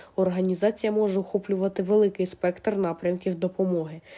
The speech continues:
Наприклад, вони купують військову амуніцію та прилади великими партіями в сусідніх країнах, отримують фінансування та або безпосередньо речі, товари, продукти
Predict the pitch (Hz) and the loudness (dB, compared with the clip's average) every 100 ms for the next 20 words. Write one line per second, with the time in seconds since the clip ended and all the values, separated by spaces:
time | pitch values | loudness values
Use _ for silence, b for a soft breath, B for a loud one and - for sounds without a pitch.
0 | B B 214 226 202 180 151 151 165 214 | B B -2 2 2 2 -2 -6 -2 0
1 | 254 226 190 208 196 180 185 - 214 202 | 2 0 0 -2 -2 -4 -4 2 2 4
2 | 202 190 180 180 180 - 208 196 208 185 | 4 2 0 0 -4 -4 -4 -2 -2 2
3 | 175 165 156 165 160 165 180 208 208 202 | 2 2 -2 -4 -2 -2 -2 0 0 0
4 | 160 156 - 165 160 - 170 - 185 190 | -2 -2 -6 -8 -8 -8 -8 -6 -2 -4
5 | 185 180 170 165 170 196 - B B B | -2 -4 -4 -4 -4 -6 -10 B B B
6 | - - 202 220 220 202 - 190 180 175 | -6 -2 2 4 2 0 -2 0 0 -2
7 | 180 160 160 185 196 208 - - - 170 | -6 -4 -2 0 -2 -4 -8 -8 -6 -4
8 | 175 175 185 - 185 170 175 190 196 170 | -4 -6 -6 -8 -6 0 0 2 0 0
9 | 165 170 - 202 185 165 165 190 185 175 | -2 -4 -6 -6 -4 -4 -2 -4 -4 -6
10 | 170 170 - - | -6 -8 -8 -8